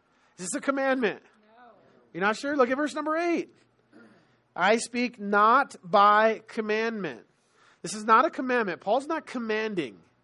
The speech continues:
Speaker 1: He's not, and I'm not commanding, and we're never demanding or commanding.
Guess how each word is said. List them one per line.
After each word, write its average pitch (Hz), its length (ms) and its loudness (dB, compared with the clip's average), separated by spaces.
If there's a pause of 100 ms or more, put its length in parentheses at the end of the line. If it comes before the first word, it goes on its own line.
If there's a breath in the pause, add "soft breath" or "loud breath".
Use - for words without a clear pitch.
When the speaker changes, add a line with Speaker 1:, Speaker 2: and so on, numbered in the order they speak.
(360 soft breath)
Speaker 1:
He's 190 140 -6
not, 240 280 0
and 220 140 -2
I'm 262 160 2
not 277 240 0
commanding, 208 640 -4
and 160 100 -6
we're 214 100 -2
never 269 320 -2 (260 loud breath)
demanding 214 640 -2
or 190 100 0
commanding. 180 720 -6